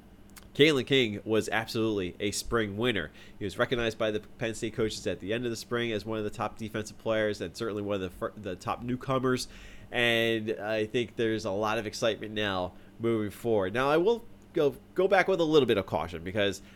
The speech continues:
I don't wanna get too carried away by what a freshman does in the spring. We've been down that path before, but is this something a little bit different?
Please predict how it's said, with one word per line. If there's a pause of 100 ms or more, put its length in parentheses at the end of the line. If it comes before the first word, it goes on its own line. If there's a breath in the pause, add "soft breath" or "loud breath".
(100)
I
don't
wanna
get
too
carried
away (340 loud breath)
by
what
a
freshman
does
in
the
spring.
We've
been
down
that
path
before,
but (340)
is
this
something
a
little
bit
different?